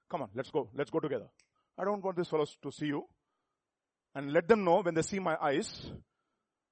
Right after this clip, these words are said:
and they see the stare that they have to go through me first to touch or see this person. And that has to be made clear. Okay? What am I doing in this process?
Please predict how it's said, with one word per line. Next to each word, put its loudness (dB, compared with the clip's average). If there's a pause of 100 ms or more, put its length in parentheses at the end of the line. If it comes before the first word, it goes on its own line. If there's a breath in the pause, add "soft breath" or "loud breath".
(140)
and -4
they 4
see -2
the 4
stare 4 (680)
that 2
they 6
have 6
to 6
go 6
through 2
me 4
first 6 (400)
to 2
touch 2 (360 soft breath)
or 4
see -4
this -2
person. -2 (1000)
And -2
that 4
has 6
to -4
be 2
made 0
clear. -2 (560)
Okay? 0 (340 soft breath)
What 8
am 12
I 10
doing 10
in 4
this 4
process? 4